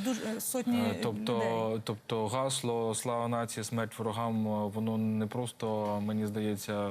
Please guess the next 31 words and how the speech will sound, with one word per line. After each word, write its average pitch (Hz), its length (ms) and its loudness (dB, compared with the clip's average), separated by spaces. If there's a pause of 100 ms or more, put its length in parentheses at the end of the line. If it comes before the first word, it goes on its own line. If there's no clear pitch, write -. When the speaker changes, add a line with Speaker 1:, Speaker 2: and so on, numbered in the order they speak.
Speaker 2:
досить 101 340 -2
небезпечне, 104 540 -2
воно 107 160 0
просто 101 440 -2
застаріле. 107 640 -2 (120)
Speaker 1:
Вже 214 260 -2
не 240 120 2
кажучи 240 360 -2
про 233 200 -4
Speaker 2:
Е, - 20 0
Speaker 1:
«Україна 226 360 2
понад 214 320 -2
усе». - 260 -2
Speaker 2:
«Україна 120 340 -2
понад 117 300 2
усе», 113 400 2
які, 104 560 0
яка 104 380 0
є 104 60 0
калькою 107 500 0
з 98 60 -2
«Deutschland 107 520 0
über 98 100 0
alles», 101 440 0
яка 104 240 -2
є 101 60 0
старою 104 380 0
німецькою 101 540 -2
пісенькою, 95 500 -4
так 95 140 -4
званою 95 460 -2